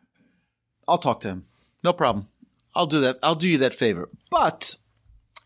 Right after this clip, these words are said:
I have to travel this week. I'll talk to him when I get back. I have to travel." There was a big show that they used to have in Germany, in Leipzig. There was a big show, a big, uh, you know, they would have a big market, and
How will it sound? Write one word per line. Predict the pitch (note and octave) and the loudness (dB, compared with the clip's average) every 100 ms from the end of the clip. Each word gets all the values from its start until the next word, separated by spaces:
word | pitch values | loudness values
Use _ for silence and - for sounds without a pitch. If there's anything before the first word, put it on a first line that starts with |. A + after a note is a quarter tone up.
| _ D#3 | _ -2
I | |
have | E3 G3 | 0 0
to | F3+ | 0
travel | E3 - F3 E3+ A2+ G2 - _ _ _ _ _ _ _ | -2 0 2 2 0 -2 -6 _ _ _ _ _ _ _
this | C#3 C3+ D3+ | 2 2 2
week. | G3 A#3 - _ _ _ _ _ _ - | 0 -2 -12 _ _ _ _ _ _ 0
I'll | G#3 | 0
talk | A3 C4 B3 | 2 -2 0
to | G#3 | 0
him | |
when | F#3 | 2
I | D#3 | 2
get | C#3 C3+ C3 | 2 0 0
back. | G#2+ - - - _ _ _ _ _ _ _ - | 0 -2 -12 -18 _ _ _ _ _ _ _ -4
I | D3+ | 0
have | E3+ | 0
to | E3+ | -2
travel." | - A3 G#3+ F3+ | -2 -2 0 0
There | C#3+ | 0
was | C3 | 0
a | A2+ | 0
big | E3+ E3+ | 0 0
show | - G#3 G#3 F3+ | 0 2 2 2
that | D#3 | 0
they | D3+ | 0
used | C#3+ C#3+ | -4 -2
to | C#3+ | -2
have | C#3 C#3+ | 0 0
in | C#3 | -2
Germany, | B2 F3 D#3+ A2 F#2+ | 0 0 2 0 -2
in | A#2+ | -2
Leipzig. | B2+ D#3+ D#3+ - G#2 - _ _ _ | 2 0 0 -4 -4 -6 _ _ _
There | - - - | -20 -10 -4
was | A#2 | 2
a | B2 | 2
big | F3 F3 | 2 0
show, | - C#3+ C3 F#3 A#3 _ _ _ _ | 0 2 2 2 -2 _ _ _ _
a | - | -6
big, | A#2 C3 - | -2 -2 0
uh, | A2+ G#2 | -2 -2
you | A#2+ | -4
know, | G#2+ G#2 | -4 -4
they | G#2 | -4
would | G#2+ | -2
have | A#2 G2+ | -4 -4
a | |
big | - C#3+ A#2 | -4 -4 0
market, | B2+ D3 - E3+ E3+ - - _ _ _ | 0 0 0 -4 -4 -10 -12 _ _ _
and | A#2+ B2 | -4 -4